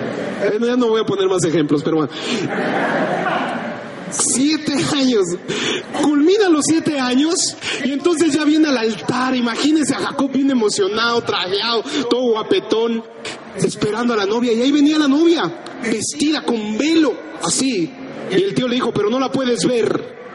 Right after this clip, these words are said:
hasta que se hayan casado". Y entonces Jacob dijo: "Bueno, pues, pues no la voy a ver. Ya me quedan poquitas horas para disfrutar la noche de pasión". Y entonces están en el altar, se casan,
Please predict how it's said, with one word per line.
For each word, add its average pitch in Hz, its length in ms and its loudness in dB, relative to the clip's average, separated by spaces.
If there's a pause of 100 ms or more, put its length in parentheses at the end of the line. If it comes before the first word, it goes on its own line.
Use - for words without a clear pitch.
(380)
hasta 180 340 -2
que 175 200 2
se 180 220 -2
hayan 196 360 0
casado". 160 540 0 (1400)
Y 165 40 2
entonces 220 300 0
Jacob 208 440 -2
dijo: 247 240 -2
"Bueno, 226 300 2
pues, 247 160 -2 (520)
pues 139 140 2
no 165 100 4
la 180 60 4
voy 196 160 4
a 185 60 0
ver. 226 180 2 (840)
Ya 151 140 2
me 190 120 0
quedan 208 420 -2
poquitas 233 400 -2
horas 208 260 0
para 202 220 -4
disfrutar 185 580 0
la 170 80 4
noche 180 300 2
de 143 100 2
pasión". 147 680 0 (960)
Y - 120 2
entonces 247 500 2
están 233 320 -2
en 220 100 0
el 202 80 2
altar, 185 280 0 (180)
se 240 140 0
casan, 240 680 -2